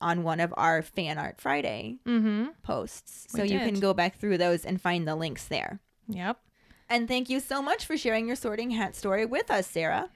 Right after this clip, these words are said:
Speaker 2: Yes, thank you very much. And if any of you other keepers out there listening would like us to read your Sorting Hat story on a future episode, you can email it to us at just keep rolling at gmail dot com.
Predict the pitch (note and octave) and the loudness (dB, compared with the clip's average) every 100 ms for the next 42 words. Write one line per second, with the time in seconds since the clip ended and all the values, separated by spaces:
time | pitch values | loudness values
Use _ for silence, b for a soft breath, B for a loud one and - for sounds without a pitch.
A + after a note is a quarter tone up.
0 | - G3 G3 C#4 A#3 - G#3+ A3+ G3 G3+ | -4 -2 2 2 2 2 0 0 0 2
1 | G3 F3 D#3 - - - - _ b b | 2 2 -2 -4 -6 -6 -10 _ b b
2 | b C4+ C4 B3 A#3 G3+ G3 F#3+ F#3+ - | b 0 4 4 4 2 0 -2 -4 -4
3 | G#3+ A3+ A3 A3+ A3+ B3+ B3 B3 E4 E4+ | -4 -2 2 2 2 0 0 0 -2 -2
4 | D#4 B3+ B3+ B3 - A#3+ A#3 G#3 A#3+ C4+ | 0 2 0 -2 -4 -2 -2 2 2 2
5 | - A#3 G#3+ F#3+ G3 - G3 G#3 G3 F3 | 0 -2 -2 -2 -4 -6 -4 -2 -4 -6
6 | G#3 - G#3+ G3 G3 G#3 G3+ B3+ B B | -8 -4 -4 -4 -4 -4 -2 -4 B B
7 | B D4+ D#4 F#4 B3+ G3+ F#3+ G3 - F#3+ | B -4 -2 2 2 2 0 -4 -6 -4
8 | A3 C#4 - D4 C4 G3+ F#3 - B3 G3+ | -2 -4 -6 -6 -2 -4 -2 -2 -2 0
9 | F#3 F#3+ A3+ - C#4+ B3+ G3+ F#3+ F3+ G3 | -2 -2 -6 -6 -6 -6 -4 -4 -4 -2
10 | G#3+ A3+ - C#4 A#3 F#3 | -2 -4 0 2 2 0